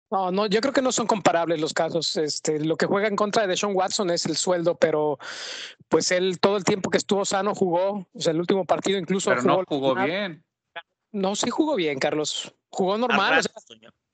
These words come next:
Speaker 1: sí, sí, sí. El último partido, el último de temporada regular que él jugó, este jugó, ganaron los, los Browns. Él jugó, tuvo un gran partido con el hombro lesionado. Se le hacen pruebas y se, se, se dan cuenta que ese hombro no puede seguir y ya está.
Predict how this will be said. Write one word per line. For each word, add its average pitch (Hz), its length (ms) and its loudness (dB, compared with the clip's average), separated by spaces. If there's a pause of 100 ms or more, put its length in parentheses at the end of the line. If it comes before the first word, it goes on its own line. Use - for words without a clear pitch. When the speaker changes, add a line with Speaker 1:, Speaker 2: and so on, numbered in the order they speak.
(320)
Speaker 1:
sí, 294 560 0
sí, 254 120 -2
sí. 285 120 0
El 220 100 0
último 254 240 2
partido, 254 380 2
el 214 80 -2
último 247 260 0
de 208 80 0
temporada 180 360 2
regular 208 300 -2
que 226 100 0
él 220 40 -2
jugó, 190 400 0
este 226 200 -2
jugó, 196 400 0
ganaron 175 520 0
los, 165 220 -2
los 147 220 -2
Browns. 160 360 2
Él 180 80 2
jugó, 165 340 2
tuvo 175 180 0
un 165 100 2
gran 165 200 2
partido 175 480 2
con 160 200 0
el 143 240 0
hombro 170 260 2
lesionado. 160 580 0 (560)
Se 185 140 2
le 165 60 2
hacen 180 180 -2
pruebas 185 340 2
y 180 40 -4
se, 170 240 0
se, 165 260 0
se 170 460 0
dan 165 160 2
cuenta 175 260 2
que 180 140 0 (120)
ese 175 200 0
hombro 160 160 0
no 156 100 -2
puede 156 200 0
seguir 160 220 -2
y 269 60 -2
ya 165 80 0
está. 233 320 0